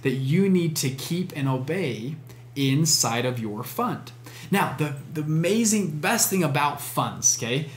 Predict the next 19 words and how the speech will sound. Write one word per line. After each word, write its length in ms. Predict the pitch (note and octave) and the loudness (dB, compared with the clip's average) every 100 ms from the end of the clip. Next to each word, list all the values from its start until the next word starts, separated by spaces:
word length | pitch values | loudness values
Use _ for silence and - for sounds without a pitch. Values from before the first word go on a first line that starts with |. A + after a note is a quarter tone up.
| - | 2
this 120 | G3 | 4
is 80 | A3 | 6
why 300 | G3+ G#3 F3 | 4 6 4
most 600 | D3+ D3+ D#3 F#3 F3+ - | 4 6 6 6 8 8
successful 920 | D#3+ - - D#3 D#3 D3+ C#3 B2+ - - | 8 6 6 4 0 0 0 0 -2 -16
people 320 | - F3+ D3+ C3 | 0 2 2 0
in 140 | B2 | 0
finance 680 | B2 D3+ D#3 D3+ D3 C#3+ C#3 | 0 2 2 4 2 2 0
and 100 | B2+ | 2
other 140 | D#3+ | 0
places 460 | D3+ C#3 C3+ B2+ - | 2 0 0 -4 -8
end 320 | C#3+ D#3 D#3+ | -4 0 0
up 220 | C3 C3+ | 0 -2
running 340 | C3 A#2+ B2 A#2+ | -2 -4 -2 -4
a 60 | |
fund. 340 | A2 - C3+ A2+ | -6 -2 0 2
This 140 | C3 | 0
is 80 | E3 | 2
why 420 | C3+ C#3+ E3 D#3 | 2 4 4 2